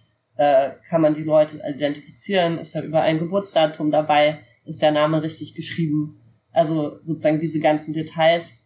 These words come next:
damit, damit beschäftigen sich jetzt die Steuerbehörden, äh, denke ich, weltweit. Mit unterschiedlichem Erfolg, würde ich auch vermuten.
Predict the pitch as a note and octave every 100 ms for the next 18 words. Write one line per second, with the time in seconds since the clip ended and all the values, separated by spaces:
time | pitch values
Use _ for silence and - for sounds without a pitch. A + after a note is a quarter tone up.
0 | _ - _ - D3+ D3+ - D3+ D#3 D#3+
1 | - - D#3 C#3 C#3+ C3+ C#3 C3 B2 -
2 | A#2+ B2 C3 B2+ C3 B2 B2+ B2+ - _
3 | _ _ D3 C3+ C3 C3 - - C3 B2+
4 | C#3+ D#3 G3+ - _ D#3+ D#3 - D#3 D3
5 | D#3 - - - - E3 G3 B3+ G#3+ G3+
6 | G3 - E3+ - _ _ _ E3+ F3 F#3
7 | G3 G3